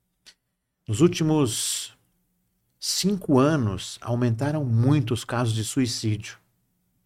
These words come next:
entre jovens principalmente. Tem um grupo nosso que a gente faz parte, vira e mexe, alguém posta uma mensagem,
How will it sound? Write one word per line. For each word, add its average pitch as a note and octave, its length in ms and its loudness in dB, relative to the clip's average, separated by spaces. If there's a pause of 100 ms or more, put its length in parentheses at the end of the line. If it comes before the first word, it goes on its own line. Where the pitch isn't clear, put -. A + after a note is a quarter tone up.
entre G#2+ 260 -4
jovens F#2+ 480 -4
principalmente. F#2+ 880 -10 (760)
Tem B2 100 -6
um A#2 80 -2
grupo A#2 300 0
nosso A#2 220 0
que B2+ 60 -8
a A#2+ 40 -4
gente - 80 -10
faz A#2 200 -4
parte, C#3+ 400 -4
vira C#3 240 -6
e D3+ 40 -6
mexe, C3 360 -2
alguém C#3+ 220 -4
posta C3 400 -6
uma B2+ 60 -6
mensagem, A#2 640 -6